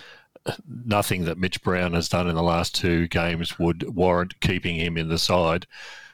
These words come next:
Wiedemann's only been down at Casey for one week, um, and he,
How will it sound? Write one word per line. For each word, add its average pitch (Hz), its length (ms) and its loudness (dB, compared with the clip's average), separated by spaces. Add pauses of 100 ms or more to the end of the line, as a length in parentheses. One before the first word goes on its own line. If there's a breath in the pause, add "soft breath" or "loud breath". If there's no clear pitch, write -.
(120)
Wiedemann's 90 460 2
only 90 240 2
been 85 260 0
down 85 460 0
at 87 160 -4
Casey 87 380 0
for 85 160 -2
one 82 220 0
week, - 520 -2 (100)
um, 80 440 -4 (480 loud breath)
and 85 440 -2
he, 85 300 0